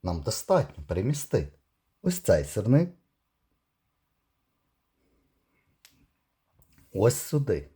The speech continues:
І тепер, коли ми перевіримо умову,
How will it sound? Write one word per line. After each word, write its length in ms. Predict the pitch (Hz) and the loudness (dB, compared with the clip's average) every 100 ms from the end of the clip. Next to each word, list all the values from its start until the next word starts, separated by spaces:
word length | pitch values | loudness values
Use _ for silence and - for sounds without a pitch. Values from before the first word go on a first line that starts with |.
| _ _ _ _ _ _ _ _ _ _ _ _ _ _ _ _ _ _ _ _ _ _ _ _ _ _ _ _ _ _ _ _ _ _ _ _ _ _ _ _ | _ _ _ _ _ _ _ _ _ _ _ _ _ _ _ _ _ _ _ _ _ _ _ _ _ _ _ _ _ _ _ _ _ _ _ _ _ _ _ _
І 100 | 107 | -2
тепер, 420 | 95 143 - 76 | 0 4 4 2
коли 160 | - 98 | -4 -4
ми 120 | 110 | -2
перевіримо 560 | 123 165 151 95 80 80 | 0 0 0 -2 -4 -6
умову, 560 | 95 85 80 80 131 | -6 -4 -2 -4 -8